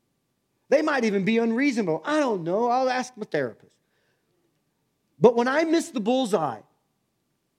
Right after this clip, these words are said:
I get angry with myself. If, listen, full transparency. Can I just go in a little bit?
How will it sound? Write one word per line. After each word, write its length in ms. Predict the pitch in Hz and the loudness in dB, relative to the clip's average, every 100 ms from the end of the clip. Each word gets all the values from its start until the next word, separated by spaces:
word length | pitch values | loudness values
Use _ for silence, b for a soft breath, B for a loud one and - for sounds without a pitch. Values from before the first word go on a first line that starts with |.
| _ _ _ _ _ | _ _ _ _ _
I 120 | 226 | -2
get 180 | 285 302 | 0 0
angry 300 | 285 311 247 | 2 2 2
with 140 | 180 156 | 0 0
myself. 440 | 127 - 139 110 _ _ _ b b b b | -4 -4 -6 -6 _ _ _ b b b b
If, 180 | 214 208 - _ 233 | 0 0 -8 _ -4
listen, 380 | 262 - 120 - _ _ _ _ | -4 -4 -14 -16 _ _ _ _
full 240 | - 381 | -2 -2
transparency. 800 | 381 196 143 - - 107 92 95 92 _ _ | -2 -6 -8 -10 -14 -16 -16 -20 _ _ _
Can 140 | - 359 | -4 -2
I 140 | 453 | -2
just 140 | 262 156 | -4 -2
go 220 | 160 151 | 0 0
in 120 | 143 | -2
a 60 | 139 | -4
little 200 | 139 123 | -6 -4
bit? 280 | 127 127 | -4 -6